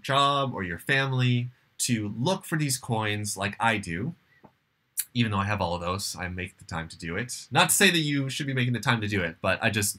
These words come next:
I do. I think it's fun. It's a game to me. So if you don't have time to do this, I have a solution for you, and that's the Crypto Pro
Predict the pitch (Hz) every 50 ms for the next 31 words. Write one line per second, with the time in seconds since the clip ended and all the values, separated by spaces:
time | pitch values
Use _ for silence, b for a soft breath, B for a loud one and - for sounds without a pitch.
0 | - - 120 110 104 95 78 - - - _ _ - 101 104 123 110 110 - -
1 | 98 78 76 - _ _ _ - 110 104 120 117 123 127 123 113 104 95 90 85
2 | 85 - _ B B B B B B B B B B B B - - 147 131 117
3 | - - _ _ _ _ - 139 127 131 139 131 123 123 180 - - 226 - -
4 | - - 185 175 165 - - - - - - 165 160 151 147 135 127 123 120 -
5 | - 127 131 123 - - - - - - - - - - b b b b b b
6 | b - - - - 147 151 156 143 123 - 135 120 120 117 - - 101 98 -
7 | - - 90 85 85 90 90 95 - b b b b b b b b 113 120 127
8 | 131 131 135 135 127 - - - 110 98 95 95 - - - 156 151 - - 135
9 | 123 123 120 113 - - - - 113 104 101 98 95 98 98